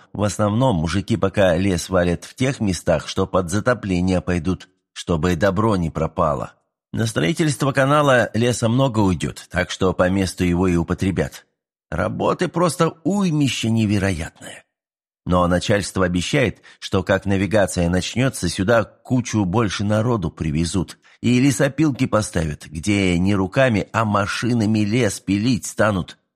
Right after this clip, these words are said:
Чудно всё же. А ещё, говорят, по весне тут какую-то особую железную дорогу проведут, по которой грузов страсть как много можно перетаскать. Он, Артёмка, записался.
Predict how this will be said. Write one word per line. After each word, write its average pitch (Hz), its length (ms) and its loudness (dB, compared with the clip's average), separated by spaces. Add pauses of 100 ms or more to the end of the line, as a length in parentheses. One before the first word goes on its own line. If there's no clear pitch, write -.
Чудно 82 580 -6
всё - 320 -10
же. - 160 -10 (840)
А 120 60 2
ещё, - 240 -2
говорят, 185 460 0
по 151 100 2
весне 147 540 0 (200)
тут - 180 -2
какую-то 135 560 2
особую 127 760 0
железную 113 840 0
дорогу 120 560 0
проведут, 87 580 -6 (300)
по 90 80 -2
которой 92 420 2
грузов 95 500 0
страсть 98 560 0
как - 200 -2
много 90 380 2
можно 90 400 0
перетаскать. - 760 -2 (540)
Он, 175 200 0
Артёмка, 160 480 0
записался. 135 840 0